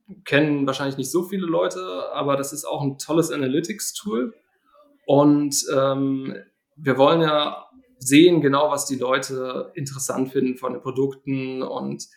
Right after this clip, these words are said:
wie schnell sie abspringen von der Webseite. Und das kannst du mit Mixpanel sehr gut machen. Und da bin ich auch so in der erweiterten Recherche mal drauf gestoßen, auf einen, äh, Newsletter über Mixpanel, wo das jemand auch an Bubble angebunden hat.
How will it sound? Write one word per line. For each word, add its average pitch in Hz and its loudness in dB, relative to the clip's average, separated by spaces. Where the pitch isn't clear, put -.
wie 135 0
schnell 135 6
sie 139 0
abspringen 135 0
von 123 -8
der 117 -4
Webseite. 131 -6
Und 147 0
das 135 4
kannst 175 0
du - -2
mit 147 4
Mixpanel 143 -2
sehr 139 -4
gut 135 -8
machen. 180 -6
Und 139 -8
da 139 4
bin 156 4
ich - -2
auch 156 2
so 147 -2
in 139 2
der 131 4
erweiterten 139 0
Recherche 139 -2
mal 135 0
drauf 131 -4
gestoßen, 143 -2
auf 127 2
einen, 123 -6
äh, 123 -2
Newsletter 185 2
über 151 6
Mixpanel, 160 0
wo 139 4
das - 0
jemand 135 -2
auch - -2
an 127 -4
Bubble 139 -2
angebunden 69 -10
hat. - -20